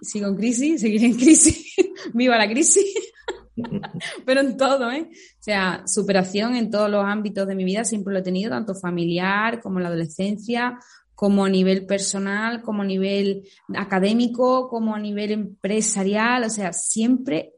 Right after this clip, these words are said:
eh, tengo nuevos retos y, y el tener la mirada desde el aprendizaje. No he tenido que aprender por más remedio, o sea, no he tenido más remedio que aprender.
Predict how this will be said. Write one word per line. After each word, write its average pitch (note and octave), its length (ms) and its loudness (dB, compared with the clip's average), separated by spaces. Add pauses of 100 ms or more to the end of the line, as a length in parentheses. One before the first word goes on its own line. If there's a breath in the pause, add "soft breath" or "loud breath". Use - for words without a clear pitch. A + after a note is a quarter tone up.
(760)
eh, G3 140 0
tengo A3 240 0
nuevos A#3+ 280 2
retos C4 400 0 (540)
y, G#3 640 -4 (420)
y G#3+ 120 2
el G#3 140 0
tener G3 280 0
la A#3+ 160 0
mirada A#3+ 440 0
desde A3+ 180 -2
el G#3 80 -4
aprendizaje. F#3+ 760 -4 (340)
No A3+ 80 0
he - 20 2
tenido C4+ 240 2
que A#3 60 0
aprender F#3+ 340 2
por F#3 120 0
más F3+ 180 0
remedio, D#3 380 -2
o - 20 -6
sea, D#3 440 -6
no F#3 100 -6
he - 20 -4
tenido A3 200 2
más A3 140 2
remedio A#3+ 340 2
que F3 120 -4
aprender. D3 580 -2